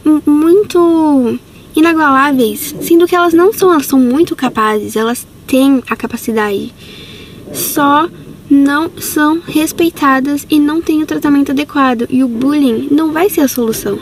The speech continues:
A solução seria amar essas pessoas e ter o respeito. O respeito é essencial pra vida.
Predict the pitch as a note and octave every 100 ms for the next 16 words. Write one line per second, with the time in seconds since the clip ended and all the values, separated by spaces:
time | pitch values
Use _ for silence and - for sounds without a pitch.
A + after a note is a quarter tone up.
0 | - C4+ - E4 E4 - D4 E4 - C4+
1 | C4+ C4+ - - - - - E4+ D#4 D4
2 | D4+ D4+ C#4 B3+ - C#4+ C#4+ C#4+ - C#4+
3 | E4 D#4 D4+ - A3 G3 - - C4+ C4+
4 | D4 C#4 C4+ C4+ C#4 - C#4 C4 C4 C4
5 | A3+ G#3 G3